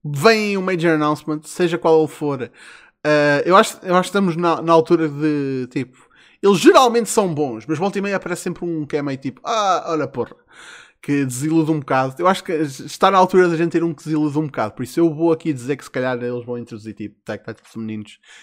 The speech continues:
e o pessoal vai tipo, "Ah, foda-se." Ah, só, só mesmo para,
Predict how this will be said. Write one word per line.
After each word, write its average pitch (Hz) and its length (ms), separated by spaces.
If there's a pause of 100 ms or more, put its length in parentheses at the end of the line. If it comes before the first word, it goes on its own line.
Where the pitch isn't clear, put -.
(160)
e 131 120
o - 20
pessoal 113 320
vai 113 140
tipo, 107 280
"Ah, 110 680
foda-se." - 420 (580)
Ah, 160 460
só, - 220
só 175 160
mesmo 170 160
para, 120 600